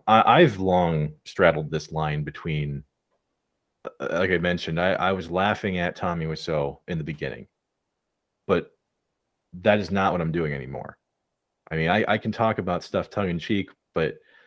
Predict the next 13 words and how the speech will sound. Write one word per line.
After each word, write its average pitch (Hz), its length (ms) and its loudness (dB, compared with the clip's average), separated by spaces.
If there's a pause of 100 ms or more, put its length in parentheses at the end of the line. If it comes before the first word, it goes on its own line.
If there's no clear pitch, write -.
(240)
I, 90 160 0
I 101 160 2
absolutely 101 680 -2
can 90 160 -6
appreciate, 85 800 -2 (520)
uh, - 140 -6
this 87 340 -6
unstoppable 90 680 -2
force - 640 -4
that 90 180 2
is 104 240 0
Tommy 67 280 -6
Wiseau. - 420 -10